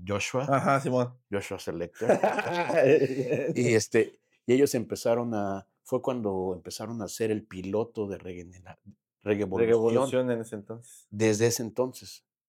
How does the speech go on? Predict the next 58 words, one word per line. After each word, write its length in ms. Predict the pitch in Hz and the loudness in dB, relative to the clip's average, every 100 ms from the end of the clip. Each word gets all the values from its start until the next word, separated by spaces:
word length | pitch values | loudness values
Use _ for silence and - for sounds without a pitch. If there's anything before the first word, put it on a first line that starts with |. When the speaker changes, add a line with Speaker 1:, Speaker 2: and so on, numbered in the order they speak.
| _ _ _ _ | _ _ _ _
Speaker 1:
Entonces 400 | 117 120 117 107 | -6 -2 -2 -2
ellos 260 | 117 117 107 | -4 -2 -2
ya 60 | |
Speaker 2:
No, 40 | 110 | -2
Speaker 1:
estaban 260 | - 117 | 2 2
Speaker 2:
sí, 60 | 104 | 4
era 100 | 180 | 4
Speaker 1:
así, 60 | 147 | 4
es 40 | |
que 80 | 135 | 2
Speaker 2:
Regeneración 600 | 127 123 120 117 170 175 | 4 4 4 2 -2 0
fue 120 | 175 | -2
el 60 | 156 | -2
primero, 260 | 123 127 | 0 4
Speaker 1:
No, 100 | 123 | 6
era 140 | 127 131 | 6 4
Speaker 2:
¿no? 80 | 113 | 0
Speaker 1:
Reggaevolución, 680 | 101 92 92 92 - 107 95 | -2 -2 -4 -4 -2 -2 -2
creo. 340 | 98 87 - | -4 -4 -6
Speaker 2:
Y 80 | 120 | -2
Speaker 1:
No, 60 | 117 | 2
Speaker 2:
luego 120 | 135 | 4
Speaker 1:
era 100 | 135 | 4
Speaker 2:
Re-, 120 | 117 | 2
Speaker 1:
Revolución, 520 | 104 92 95 123 117 104 | 0 -2 -6 -4 -4 -2
Speaker 2:
ajá. 60 | |
Speaker 1:
¿no? 260 | 113 180 - _ _ - | -2 -4 -10 _ _ -2
No 100 | 190 | 0
sé, 240 | - 156 | 2 0
no 100 | 165 | 0
me 80 | 165 | -2
acuerdo. 240 | - 135 151 | -2 2 6
Speaker 2:
Algo 160 | 175 | 8
era 180 | 190 196 | 8 8
el, 220 | 185 165 | 6 4
el 140 | 185 185 | 4 6
Speaker 1:
Pero 100 | 143 | 6
Speaker 2:
nombre 140 | - | 6
Speaker 1:
en 60 | 226 | 4
Speaker 2:
era, 80 | 208 | 4
Speaker 1:
ese, 120 | 196 | 2
Speaker 2:
pero, 100 | - | 4
ajá. 120 | 147 175 | 4 6
Speaker 1:
en 100 | - | 6
ese 260 | 220 - 196 | 4 4 2
inter 420 | 208 196 202 180 | 2 4 4 4
de 180 | 127 - | 0 2
cuando 260 | 117 117 | 2 2
yo 140 | 117 160 | 2 2
estaba 360 | 160 165 156 143 | 2 2 4 2
ahí 80 | |
ingresando 680 | 147 135 117 - 127 143 135 | 0 -2 -4 -2 -2 -2 -4
con 240 | - 101 131 | -6 -6 -2
ellos 440 | 160 160 165 165 _ - _ | 0 0 -2 -6 _ -20 _
y 160 | 101 101 | -2 0
el 120 | 90 | 0
Sopi 320 | - 107 - 104 | 0 -4 -4 -10
estaba 560 | - 104 101 95 85 | -4 -2 -2 -2 -6